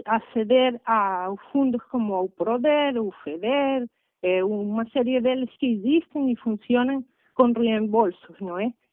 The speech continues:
Mas há muita gente que queremos investir e fazer mais,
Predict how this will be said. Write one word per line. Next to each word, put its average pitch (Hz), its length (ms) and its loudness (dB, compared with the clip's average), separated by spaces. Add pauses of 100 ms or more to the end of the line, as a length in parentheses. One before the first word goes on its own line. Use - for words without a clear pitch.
(260)
Mas 247 200 4
há 262 160 6
muita 294 360 0
gente 254 460 -2 (160)
que 247 180 -2 (100)
queremos 247 580 4 (160)
investir 220 720 0 (220)
e 233 120 4
fazer 254 400 0
mais, 220 400 2